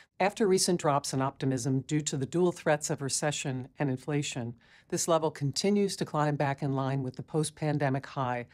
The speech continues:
of sixty-nine point six in August of twenty twenty-one. Even with this maintained sense of optimism, inflationary pressures are still, on average, leading to a decrease in marketing spending levels.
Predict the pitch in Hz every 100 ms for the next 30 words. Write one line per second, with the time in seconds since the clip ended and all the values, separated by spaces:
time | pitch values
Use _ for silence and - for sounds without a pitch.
0 | _ - 139 - 190 - 170 151 147 147
1 | 139 135 - 135 120 - - - _ 139
2 | 139 139 131 123 - - 139 - 131 120
3 | - 123 117 120 120 139 - _ _ _
4 | _ _ _ _ - - - 240 277 208
5 | 208 175 165 160 160 - 160 156 - 147
6 | 147 - 131 135 - 127 127 127 120 -
7 | - - 160 175 196 - 202 190 180 165
8 | 151 170 151 - 147 - - 214 175 151
9 | 143 147 - 147 147 127 127 - _ _
10 | 175 180 170 - 147 123 147 - 139 127
11 | 131 131 123 127 127 - - 135 127 131
12 | 123 - 139 - -